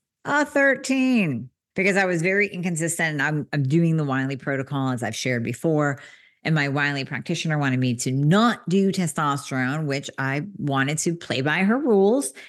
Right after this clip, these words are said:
and see what would happen. And she said I could start it back up again as soon as everything starts working with all my hormones and I have a cycle again. So she said, "Don't do testosterone." So I didn't, and it dropped. And then I was like, "Screw that.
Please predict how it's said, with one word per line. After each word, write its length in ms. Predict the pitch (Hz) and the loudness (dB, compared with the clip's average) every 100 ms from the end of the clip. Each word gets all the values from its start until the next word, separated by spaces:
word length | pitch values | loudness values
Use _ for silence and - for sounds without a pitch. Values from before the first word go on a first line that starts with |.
| - | -4
and 120 | 160 165 | -2 0
see 240 | 160 151 | 4 4
what 180 | 160 - | 2 0
would 120 | 139 | 0
happen. 480 | 208 165 143 156 196 | 2 2 0 0 0
And 100 | 175 | -2
she 120 | 175 | -4
said 180 | 170 175 | -4 -4
I 100 | 170 | -2
could 180 | 220 208 | -2 -2
start 280 | - 190 | 0 0
it 80 | 220 | 0
back 220 | 233 247 | -2 -2
up 140 | 220 202 | -4 -2
again 360 | 180 165 175 | -2 -2 0
as 120 | 190 - | -2 -2
soon 200 | 170 165 | -2 0
as 120 | 170 | -2
everything 420 | 165 175 180 190 | -2 -2 -2 -4
starts 380 | - 190 185 - - - - _ - | -2 -2 -2 -8 -18 -20 -20 _ -2
working 260 | 170 170 190 | 0 2 0
with 100 | 185 | 2
all 120 | 185 | 2
my 100 | 214 | 2
hormones 560 | 202 170 170 175 185 | 2 2 2 2 0
and 80 | 196 | 0
I 40 | 180 | 0
have 160 | 175 | -2
a 40 | 208 | -4
cycle 400 | - 165 156 156 | -2 -4 -2 -2
again. 380 | 147 143 175 | 0 -2 -2
So 340 | 185 170 156 156 | -2 0 0 -2
she 160 | - | -4
said, 220 | 165 170 143 | -4 -4 -2
"Don't 220 | 143 160 | -2 0
do 140 | 214 | -2
testosterone." 840 | 220 233 233 226 202 202 190 190 196 - - - | 0 -2 0 0 0 0 0 0 -2 -8 -20 -4
So 120 | 185 | -2
I 60 | |
didn't, 400 | 180 247 214 202 - _ | 2 4 4 2 -4 _
and 140 | 180 175 | -4 -2
it 80 | |
dropped. 340 | 170 170 151 - | 0 0 -2 -2
And 80 | 143 | -2
then 100 | 143 | -2
I 60 | |
was 160 | 139 143 | -2 -4
like, 260 | 139 131 _ | -6 -6 _
"Screw 460 | - - - 226 277 | -14 -8 2 4 6
that. 340 | 214 202 | 6 4